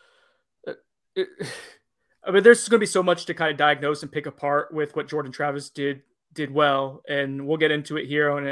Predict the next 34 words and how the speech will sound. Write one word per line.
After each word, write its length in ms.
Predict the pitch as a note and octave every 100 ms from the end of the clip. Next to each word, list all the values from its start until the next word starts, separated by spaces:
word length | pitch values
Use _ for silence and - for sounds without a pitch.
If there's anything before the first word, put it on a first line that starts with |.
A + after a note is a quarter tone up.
| C#3
I'm 220 | C#3 C3+
really 180 | D#3+ D3+
looking 220 | D3 -
forward 180 | D3 D3
to 100 | D3
rewatching 640 | B2+ D3 C#3 C3+ C3 C#3+ B2+
the 80 |
game, 400 | C3+ C3+ C3+ C3+ B2 _ _ _ _
uh, 220 | C3+ C3+
and 140 | C#3 C3+
then 80 |
doing 140 | C3 C3
the 80 | B2+
pod 240 | C#3 C#3
on 120 | B2+
Monday, 280 | C3 D3+ C#3+
Josh. 340 | C#3 C3 C3 -
But 160 | D#3 - _ _
I, 200 | - E3
I 20 | E3
think 160 | F#3
the 100 | F3
thing 200 | D#3+ F#3
that, 180 | E3+ E3+
that 160 | E3 -
stands 300 | E3+ E3 D3+
out 180 | D#3
most 320 | C#3+ D#3 D3 -
to 60 |
me 460 | C#3+ C#3+ C#3+ C#3 C#3 _ _ _ _
is 400 | E3 D3+ C#3 C3
the 100 | D#3+
way 220 | D3+ D3
Jordan 880 | C3 C#3+ C#3+ C#3+ C#3 C3+ C3+ C3 C3